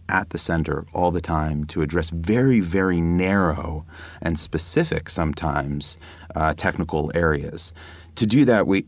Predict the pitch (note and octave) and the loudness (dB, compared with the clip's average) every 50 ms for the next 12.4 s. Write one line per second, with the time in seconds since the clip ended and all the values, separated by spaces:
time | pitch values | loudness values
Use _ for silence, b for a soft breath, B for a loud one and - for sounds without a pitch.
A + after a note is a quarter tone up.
0 | - - G2 F2+ - - A2 G2 E2+ D#2+ - - G#2 G2 - - G2 F2+ - - | -6 -6 -6 -6 -4 -2 0 0 0 0 -2 -2 -2 -2 2 2 2 2 2 0
1 | E2 D2+ - - F2 D#2 D#2+ - - - - - - - - E2 D2+ D2 D2 D2+ | -6 -6 -2 -2 -4 -4 -2 -6 -10 -10 -10 -10 -10 -4 -2 -2 -2 -2 0 0
2 | D#2+ D#2 D#2 D2+ D2+ - B B B B B B B B B - E2+ D#2+ D#2+ - | 2 2 2 0 -2 -6 B B B B B B B B B -4 -2 -2 -2 -4
3 | - - - - - - E2 D#2+ - - - - A2+ A#2 A#2 G#2+ E2 E2 D2 C#2+ | -8 -10 -10 -10 -8 -6 -6 -6 -8 -10 -4 2 4 4 4 4 4 2 0 0
4 | E2+ D#2 D#2 - C#2+ - - E2+ E2 E2 E2 D#2+ D#2 D2+ D2 - - D#2 - - | -2 -2 -2 -4 -8 -4 -4 -2 0 2 2 2 2 0 -2 -4 -6 -6 0 0
5 | E2 E2+ E2 F2 E2 D#2 - - D#2+ D#2 D#2 D#2 D2 C#2+ - D#2 C#2+ D2 - - | 0 0 2 0 -4 -4 -4 -4 -2 0 0 0 0 0 -2 -4 -4 -4 -8 -8
6 | - - E2 - E2+ E2 D#2+ F2 F#2+ - - B B B B B B B B - | -8 -6 -4 0 0 2 2 0 -2 -4 -10 B B B B B B B B -8
7 | D#2 D#2+ D#2 D#2 D2+ D2+ D2+ E2 D#2+ - - E2 D#2+ D#2 D#2 D#2 D#2 D2+ D#2 D#2 | -4 -2 0 0 0 -2 -2 -2 -4 -2 -2 -2 0 0 2 0 0 0 0 0
8 | D#2+ F2+ A2 C3 D#3 - - B B B B B B B B B B B B B | 0 0 -2 -4 -6 -12 -12 B B B B B B B B B B B B B
9 | B B B - A#2 A2 G2 A2 - - A2+ G2+ - - F#2 F#2 F#2+ F#2 F2+ D#2+ | B B B 6 8 8 8 4 4 2 2 2 4 4 2 2 4 2 2 0
10 | - - - - - - - - - - G2+ F#2 E2 - - G2+ F#2+ F#2+ F#2 F2+ | -2 -8 -18 -20 -20 -8 -8 -6 -2 2 2 2 2 4 2 4 6 6 6 6
11 | F2+ F2 E2 D#2+ - - E2 E2 E2 E2 G2+ G#2+ - - - E2 - - - E2 | 6 4 2 2 2 2 2 2 4 2 2 0 0 -2 -4 -4 -4 -2 -2 0
12 | D#2+ D#2 D2 D2+ F#2+ G#2 B2+ C#3 | 0 0 0 2 2 2 2 2